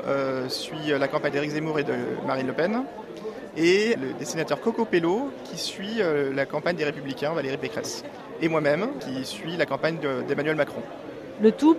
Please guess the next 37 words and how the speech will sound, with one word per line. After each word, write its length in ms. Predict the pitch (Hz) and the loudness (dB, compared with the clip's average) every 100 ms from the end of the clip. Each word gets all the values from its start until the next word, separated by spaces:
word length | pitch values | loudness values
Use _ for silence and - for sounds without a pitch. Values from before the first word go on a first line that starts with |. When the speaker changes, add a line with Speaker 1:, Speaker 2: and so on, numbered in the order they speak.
| - | 4
Speaker 2:
pour, 380 | 302 330 294 254 | 6 8 10 10
euh, 80 | 220 | 8
publier 760 | 262 240 247 240 269 294 311 - - - | 6 0 2 4 6 6 4 0 -6 0
un 140 | 247 254 | 4 6
livre, 400 | 269 311 311 262 | 6 2 2 2
euh, 200 | 220 214 - | 2 2 2
le 160 | 214 | 2
dix 140 | 220 302 | 4 4
mai. 180 | 247 214 - - - - | 4 2 -4 -12 -10 2
Speaker 1:
Voilà, 200 | 139 147 | 6 6
c'est 100 | 165 | 4
une 60 | |
bande 140 | 160 196 | 2 2
dessinée 300 | 208 - 208 | 2 0 2
qui 100 | 190 | 2
va 80 | 165 | 2
sortir, 420 | 165 - 190 180 | 0 -2 0 4
euh, 240 | 143 135 120 - - - - | 4 2 -2 -6 -10 -10 -4
peu 60 | - | -2
de 60 | - | 2
temps 140 | - | 4
après 220 | 208 - | 4 4
l'élection. 480 | 185 160 - 196 262 - - - - - - | 2 2 0 -2 -2 -6 -12 -12 -14 -8 -4
Et 80 | 147 | 0
donc 160 | 220 | 4
on 60 | 190 | 4
la, 100 | 160 | 4
on 80 | 156 | 6
la 80 | 151 | 6
réalise 340 | 147 156 220 | 6 4 4
en, 200 | 180 151 | 0 0
en 60 | 147 | 2
temps 140 | 190 | 4
réel, 360 | 180 190 185 147 113 - | 4 6 4 4 -2 -6
on 40 | |
peut 140 | 147 151 | -6 -4
dire. 160 | 127 | -4